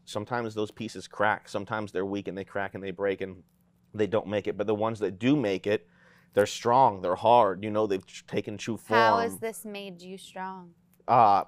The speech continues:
Speaker 1: psh, first off, every single day, like, even a bad day is a blessing. Do you know what I mean? Like, I should have been dead at twelve. So, like, there, what, what's a bad day? Tell me like that. Even if you have, even if you're upset, even if you're depressed, right?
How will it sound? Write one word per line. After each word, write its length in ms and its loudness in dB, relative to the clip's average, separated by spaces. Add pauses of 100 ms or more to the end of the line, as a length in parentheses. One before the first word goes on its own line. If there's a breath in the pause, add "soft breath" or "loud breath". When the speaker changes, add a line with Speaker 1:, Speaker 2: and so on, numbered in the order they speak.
(160)
Speaker 1:
psh, 160 -8 (180)
first 320 8
off, 240 2
every 240 4
single 300 -4
day, 360 2
like, 200 -2
even 180 2
a 60 2
bad 400 -2
day 140 -2
is 120 -8
a 40 -4
blessing. 500 -8 (120)
Do 60 -8
you 40 0
know 60 2
what 60 2
I 20 -2
mean? 100 0
Like, 140 2
I 40 4
should 120 0
have 60 0
been 140 6
dead 120 8
at 100 -2
twelve. 380 6
So, 200 2
like, 220 0
there, 160 4
what, 320 2 (140)
what's 240 0
a 60 2
bad 360 2
day? 340 2 (160)
Tell 200 4
me 160 -2
like 240 0
that. 260 2 (380 soft breath)
Even 220 6
if 80 2
you 100 2
have, 380 2 (180)
even 160 4
if 80 0
you're 140 8
upset, 500 4
even 240 -2
if 120 -4
you're 400 0 (260)
depressed, 600 2
right? 280 4